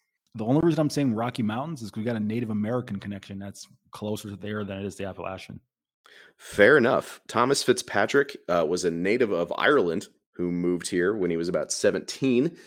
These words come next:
Speaker 2: Uh, and yeah, he was active in present day Wyoming and South Dakota. So look at you. I think that's, uh, I think you're four for four now, right? There
Speaker 1: I
Speaker 2: you
Speaker 1: think
Speaker 2: go.
Speaker 1: I am, yeah. Yeah.
Speaker 2: All right, we'll close it up. All right, so we have one more.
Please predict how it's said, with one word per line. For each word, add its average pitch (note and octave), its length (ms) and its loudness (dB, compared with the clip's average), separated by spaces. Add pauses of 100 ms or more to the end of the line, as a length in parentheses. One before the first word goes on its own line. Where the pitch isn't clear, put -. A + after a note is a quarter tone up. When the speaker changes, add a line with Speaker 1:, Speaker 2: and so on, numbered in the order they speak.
(400)
Speaker 2:
Uh, F#2 380 0
and G2+ 340 -2
yeah, C#3 240 2
he A2 180 0
was A2+ 360 6
active A#2+ 500 4
in F#2+ 300 2
present G2 360 2
day F#2+ 120 6
Wyoming G2 720 2
and G2+ 520 -4
South G#2+ 320 -6
Dakota. - 380 -6 (520)
So - 140 -8
look B2+ 80 -6
at C3+ 140 -8
you. F2 200 -6 (100)
I F#2+ 60 0
think B2+ 200 0
that's, F2+ 280 2
uh, F2 120 4
I - 20 -4
think - 140 -2
you're - 80 0
four D3 180 6
for - 100 0
four - 300 2
now, D#2 180 4
right? E4 180 4 (540)
There G2 120 -6
Speaker 1:
I - 40 -6
Speaker 2:
you - 60 -6
Speaker 1:
think B2 160 6
Speaker 2:
go. C3+ 60 4
Speaker 1:
I D3 120 4
am, D3 180 0
yeah. D3 200 -4 (520)
Yeah. A2 100 -6
Speaker 2:
All F#2 180 2
right, E2 180 4 (160)
we'll F#2 120 -4
close B2 300 2
it G#2+ 60 4
up. F2+ 340 2 (120)
All F#2 80 6
right, D#2+ 180 6
so G2 80 4
we F#2 60 8
have E2 100 4
one A#2 160 6
more. G#2 300 4